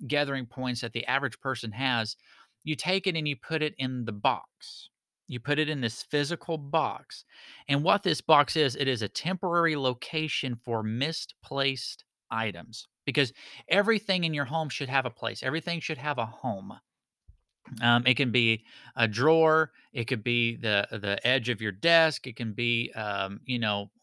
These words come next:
on that particular table. It can be, you know, in the bathroom, you know, wherever it's supposed to go. Everything's supposed to have a place.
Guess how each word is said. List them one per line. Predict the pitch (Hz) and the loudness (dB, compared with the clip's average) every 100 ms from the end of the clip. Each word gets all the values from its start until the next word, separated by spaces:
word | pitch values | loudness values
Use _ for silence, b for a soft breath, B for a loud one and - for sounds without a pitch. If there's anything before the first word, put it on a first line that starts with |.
| _ | _
on | 117 113 | -4 0
that | 101 - | 0 -2
particular | 113 113 104 95 | -8 -6 -4 -4
table. | - 170 165 160 151 | -2 -2 2 2 2
It | |
can | 131 113 | 0 -2
be, | 120 117 117 B B - | 0 -2 -2 B B -4
you | 123 | 0
know, | 113 117 | 0 0
in | 107 | -4
the | |
bathroom, | - 147 151 - 147 143 | 0 2 2 0 -4 -4
you | 160 | -2
know, | 139 | -2
wherever | 107 131 160 165 | 0 2 2 0
it's | 156 | -4
supposed | - 151 147 | -2 -4 -4
to | - | -8
go. | 156 170 135 127 b b _ - | 2 4 4 0 b b _ 0
Everything's | 147 190 180 165 160 - | 2 2 2 0 -2 -4
supposed | 151 143 - | -4 -4 -2
to | |
have | 131 127 | -2 0
a | |
place. | 117 - 220 151 104 113 - - | -2 -6 -6 -4 -6 -10 -14 -18